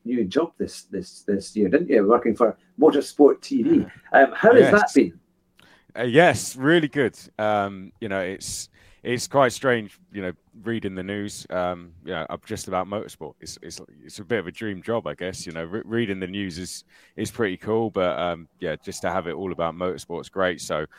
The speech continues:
Speaker 2: uh, Mexican Grand Prix qualifying's on now, uh, and that will be, I'm in tomorrow,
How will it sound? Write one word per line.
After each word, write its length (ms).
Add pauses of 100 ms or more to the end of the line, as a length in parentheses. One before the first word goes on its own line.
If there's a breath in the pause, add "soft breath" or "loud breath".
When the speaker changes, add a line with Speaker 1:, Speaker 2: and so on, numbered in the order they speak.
(240 soft breath)
Speaker 2:
uh, 160
Mexican 760
Grand 240
Prix 200
qualifying's 640
on 180
now, 380 (120)
uh, 420
and 140
that 140
will 140
be, 240
I'm 160
in 120
tomorrow, 540